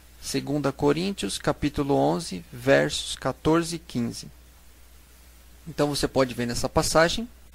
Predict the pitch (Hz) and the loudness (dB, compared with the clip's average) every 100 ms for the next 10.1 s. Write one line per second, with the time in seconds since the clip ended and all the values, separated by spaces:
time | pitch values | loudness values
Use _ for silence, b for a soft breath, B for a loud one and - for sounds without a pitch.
0 | - - - 147 - 139 - 151 - 143 | -20 -20 -6 -2 2 0 0 -4 4 4
1 | 160 160 - 151 - 135 139 156 - 156 | 4 -2 0 2 2 0 0 -4 -6 -4
2 | 135 139 143 147 - 151 143 - 151 165 | 2 2 2 -4 -6 -6 -6 0 0 2
3 | - 147 147 196 220 185 185 127 131 - | -2 -4 -2 -2 -2 -2 0 0 0 -4
4 | - - - - - b b b b b | -6 -10 -16 -20 -20 b b b b b
5 | - 135 147 156 143 156 - 135 - 135 | -4 -2 0 0 0 -2 -2 -4 -2 -6
6 | - 151 - 165 180 - 165 190 - 139 | -4 -6 -6 -6 -4 0 2 2 0 -4
7 | 113 b b b b b b - - 147 | -4 b b b b b b -14 -8 -2
8 | 170 185 190 - 180 175 160 143 139 135 | -2 0 -2 0 0 0 -2 -2 0 0
9 | - 127 - 127 - 135 156 131 143 156 | 0 -4 0 -2 -2 -4 -2 -2 0 0
10 | 151 | -2